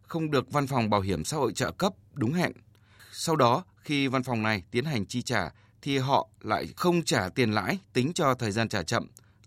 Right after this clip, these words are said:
Từ vụ việc này, một nghị sĩ nhận thấy khi người dân nếu do vô tình đã nhận được thừa tiền từ cơ quan bảo hiểm xã hội thì đương nhiên họ sẽ phải trả lãi suất cho số tiền thừa khi họ mang tiền thừa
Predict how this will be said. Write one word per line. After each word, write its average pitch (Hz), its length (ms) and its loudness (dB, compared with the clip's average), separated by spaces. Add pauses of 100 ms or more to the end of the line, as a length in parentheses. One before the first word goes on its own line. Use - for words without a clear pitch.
Từ 131 280 6
vụ 123 140 0
việc 117 220 -2
này, 120 220 2 (120)
một 120 300 -2
nghị 120 180 0
sĩ 113 260 -6
nhận 175 160 -4
thấy 113 300 -4 (240)
khi 139 280 0
người 123 180 2
dân 127 220 2 (220)
nếu 110 240 2
do 143 160 4
vô 123 180 4
tình 110 360 2
đã 90 180 0
nhận 127 280 -2
được 110 200 2 (580)
thừa 131 160 2
tiền 120 280 4 (120)
từ 117 240 2
cơ 135 220 0
quan 127 240 4
bảo 113 100 2
hiểm 107 160 -2
xã 147 120 -8
hội 160 200 -2 (300)
thì 139 160 0
đương 156 180 2
nhiên 170 140 4 (220)
họ 117 240 0
sẽ - 220 -4
phải 123 200 -2
trả 85 220 -6
lãi 76 140 -8
suất 196 200 -4 (160)
cho 117 220 -2
số 110 240 -6
tiền 113 180 -4
thừa 107 260 0 (320)
khi 165 220 -2
họ 151 220 2
mang 123 200 2
tiền 104 200 -4
thừa 107 260 0